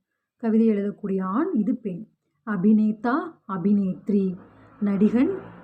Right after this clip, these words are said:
நடிகை. பச்சுடா, பச்சியா. இது பசு, கன்று, பசு இருக்கு இல்லையா? அது ஆண் கன்று, இது பெண் கன்று.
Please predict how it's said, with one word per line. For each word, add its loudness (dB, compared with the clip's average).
நடிகை. -6
பச்சுடா, 0
பச்சியா. -2
இது -4
பசு, -4
கன்று, 0
பசு -4
இருக்கு -2
இல்லையா? -2
அது 0
ஆண் 0
கன்று, -4
இது -2
பெண் -8
கன்று. -10